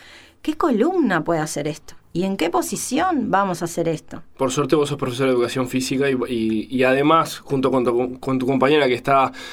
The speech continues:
Speaker 2: muy capacitada en el tema, vas a estar enfocada en estas cosas, ¿no?
Speaker 1: Pienso que lo tenemos tomado por todos los lados.
Speaker 2: Sí.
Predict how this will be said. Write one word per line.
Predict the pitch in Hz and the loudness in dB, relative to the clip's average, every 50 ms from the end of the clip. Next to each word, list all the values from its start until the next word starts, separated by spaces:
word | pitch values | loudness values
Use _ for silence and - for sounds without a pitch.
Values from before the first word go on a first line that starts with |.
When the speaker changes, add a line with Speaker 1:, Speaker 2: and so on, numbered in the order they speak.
| - - - | -18 -8 -2
Speaker 2:
muy | 147 151 151 | 0 2 2
capacitada | 143 147 143 131 131 127 - 135 127 131 135 135 | 4 4 4 4 2 2 2 2 2 2 2 2
en | 139 | 2
el | 147 135 131 | 2 2 2
tema, | 147 143 143 151 143 | 2 2 4 4 4
vas | 135 131 127 | 2 2 0
a | 123 | -2
estar | - - 131 | -2 -2 0
enfocada | 131 123 127 123 117 117 127 123 | 0 0 -2 -2 -2 0 0 0
en | 120 117 | 0 -2
estas | 117 - 113 - | -4 -8 -8 -6
cosas, | 127 120 - - | -6 -4 -2 0
¿no? | 262 | 0
Speaker 1:
Pienso | 269 277 277 262 311 294 | 0 0 0 0 0 0
que | 277 294 | 0 0
lo | 277 262 | 0 0
tenemos | 247 247 247 254 269 262 | 2 2 2 2 0 0
tomado | 262 247 233 240 254 262 254 | 0 0 2 2 2 2 2
por | 240 226 214 | 0 0 2
todos | 247 247 254 247 | 2 2 2 2
los | 226 208 | 2 0
lados. | 196 196 185 180 175 165 160 170 - - - | 2 2 2 4 2 2 0 -2 -4 -6 -12
Speaker 2:
Sí. | - - - | -14 -12 -12